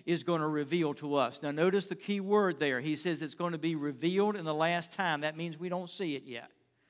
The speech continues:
We don't know all the details about it yet. People sometimes say, "What is heaven gonna be like? What's eternity gonna be like?" Well, we don't know but so many details.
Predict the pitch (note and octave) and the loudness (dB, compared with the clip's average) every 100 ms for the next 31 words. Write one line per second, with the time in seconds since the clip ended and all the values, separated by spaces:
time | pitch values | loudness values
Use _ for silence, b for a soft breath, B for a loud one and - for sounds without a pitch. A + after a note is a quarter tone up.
0 | b b b b b _ D3 F#3+ G#3 G3 | b b b b b _ 2 4 4 4
1 | G#3 G3 G3+ F#3+ G3+ F#3 F3+ C3+ A#2+ C#3+ | 4 4 4 2 0 -2 0 0 -2 -2
2 | C#3+ B2 B2 C3 - - D#3 D#3+ D#3+ F#3 | 0 0 -2 -6 -8 -6 -6 -6 -4 -4
3 | E3+ F3 D#3+ F3+ D3+ F#3 F#3 F3 F3+ F3 | -2 -4 -2 -4 0 0 0 0 0 0
4 | E3 E3+ D#3+ D#3+ D#3 C3+ D#3+ E3 F3+ E3+ | -4 -4 -2 0 0 0 -4 -6 -6 -4
5 | E3+ D#3+ D3+ D3 C#3+ D3+ D3 C#3 C3 B | -4 -4 -4 -6 -6 -4 0 0 0 B
6 | B B G3+ D#4 F#4 C#4+ D4+ C4 - F#3 | B B -2 0 0 0 0 -2 -2 -4
7 | D#3+ D3 C3+ C#3 - B2 B2 - | -2 -4 -2 -4 -4 -6 -8 -14